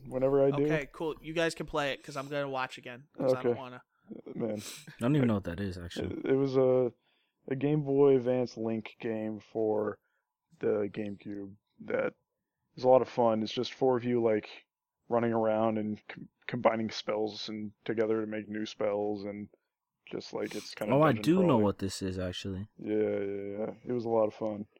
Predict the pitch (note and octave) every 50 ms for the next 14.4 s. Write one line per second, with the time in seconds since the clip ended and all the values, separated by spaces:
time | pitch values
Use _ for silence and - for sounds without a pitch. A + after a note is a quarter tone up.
0 | _ _ _ _ _ _ _ _ _ _ _ _ _ - - - - - - -
1 | - - - - G#2 - - - - - - G2 - - - D#3+ - - - -
2 | - - A2+ A#2+ C3+ E3+ G#3 F#3 B2 A2 A2+ A2 G#2+ - - - G#2 G#2+ B2+ D3
3 | C#3+ C#3 C#3+ C#3 C3+ C3 B2 B2 A#2+ - - - - A#2 A2+ F#2+ F#2+ F2+ G#2 A2
4 | - - - - - - - B1+ A#1 - - - A#2 A#2 A2+ G2+ G2 F#2 A2 G#2
5 | G#2 G#2 G2 G2 G2+ G#2 - - G3+ F#3 E3+ D#3 F3 F#3 F#3 E3 E3+ F3 - -
6 | A3+ A3+ A#3 A#3+ A#3+ A#3+ B3 A#3 A#3+ A#3+ A#3 A3+ G3+ F#3+ F#3+ F#3 F3+ F3 F3 E3+
7 | D3+ E3 E3 F3+ G#3 G#3+ - E3 D3 - E3+ D3+ D3 C#3 C#3 - - - D3 D3
8 | D#3 F3 G3+ G3+ G#3+ F#3+ - F#3+ F3 E3+ D#3+ D3+ D3 - - - F3 E3+ E3 D#3+
9 | D#3+ - - E3 E3 D#3+ D#3+ E3+ E3 D#3+ - - E3+ E3+ E3 D#3 D3+ D3 - -
10 | D#3 D3+ C#3+ C#3 C#3+ D3 D3 C#3+ D3 C#3 C3 C3 - C3 B2 A#2 A#2 - - -
11 | - - - - G#2 G#2 G2+ F#2+ - G#2 - - - G#2 - - G#2+ F#2+ F2+ F2+
12 | A2 G2 - - _ _ - D#3 D#3+ D#3+ D#3+ D#3 - - - - - D#3 D#3 A2+
13 | B2+ C#3+ D3 C3+ - - C3+ B2+ C3 D3+ D#3+ D#3+ D3+ C#3 A#2+ - - A#2 A#2 A2+
14 | A2 A2 - - - - - -